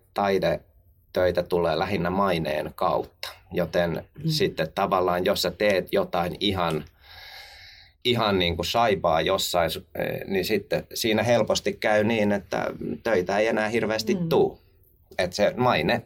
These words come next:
Speaker 1: leviää.
Speaker 3: Niin kuin,
Speaker 1: Mm.
Speaker 3: et tulee halu sanoa, niin kuin säkin sanot, että Petri Merta oli loistava.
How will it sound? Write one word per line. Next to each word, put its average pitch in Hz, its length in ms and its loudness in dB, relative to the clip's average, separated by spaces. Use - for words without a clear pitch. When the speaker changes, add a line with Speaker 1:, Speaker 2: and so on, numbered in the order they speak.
Speaker 1:
leviää. 117 500 0
Speaker 3:
Niin 170 220 2
kuin, 165 160 4
Speaker 1:
Mm. 175 60 0
Speaker 3:
et 160 140 0
tulee 165 380 4
halu 190 300 2
sanoa, 165 440 0
niin 160 140 -4
kuin 170 120 0
säkin 165 300 0
sanot, 160 300 0
että 160 200 -4
Petri 180 340 4
Merta 185 380 2
oli 202 160 4
loistava. 214 720 0